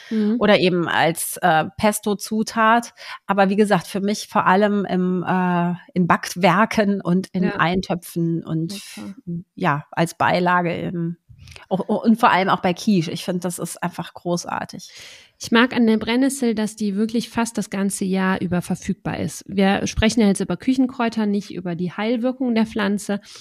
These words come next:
Speaker 1: Da gibt's natürlich bestimmte Sammelzeiten, aber die Brennnessel für die Küche können wir im Prinzip ab
Speaker 2: Mhm.
Speaker 1: März bis, keine Ahnung, November sammeln.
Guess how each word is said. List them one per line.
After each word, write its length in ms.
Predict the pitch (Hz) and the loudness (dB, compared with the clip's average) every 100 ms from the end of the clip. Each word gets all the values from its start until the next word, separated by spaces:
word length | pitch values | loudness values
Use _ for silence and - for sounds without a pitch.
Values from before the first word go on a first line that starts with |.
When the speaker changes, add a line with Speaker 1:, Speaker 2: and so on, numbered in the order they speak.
| - | -8
Speaker 1:
Da 100 | 196 | -4
gibt's 220 | 185 202 | -2 -2
natürlich 320 | 202 185 202 - | -4 -2 -4 -2
bestimmte 440 | 185 - 214 190 | -4 0 0 0
Sammelzeiten, 600 | 220 240 208 - 185 - | 2 2 0 -4 -6 -2
aber 120 | 190 | -2
die 80 | 175 | -2
Brennnessel 600 | - 208 240 240 220 220 220 - - | -2 2 2 2 0 0 -2 -18 -20
für 200 | - 214 | -8 -6
die 120 | 185 | -6
Küche 380 | - 294 277 262 - - | -2 0 0 -2 -8 -12
können 260 | - 226 220 | -4 -4 -2
wir 100 | 214 | -4
im 100 | 185 | -4
Prinzip 540 | - 190 - 254 269 - | -6 -6 0 0 0 -4
ab 180 | 226 - | -8 0
Speaker 2:
Mhm. 220 | 214 214 | 2 4
Speaker 1:
März 420 | 233 240 254 - | 4 4 -2 -8
bis, 540 | - 233 247 - - - | 2 4 4 0 -10 -4
keine 240 | 214 196 | 0 2
Ahnung, 320 | 254 233 170 | 6 6 4
November 560 | 208 180 196 262 320 320 | 0 2 4 6 4 2
sammeln. 400 | 294 285 294 | 2 2 2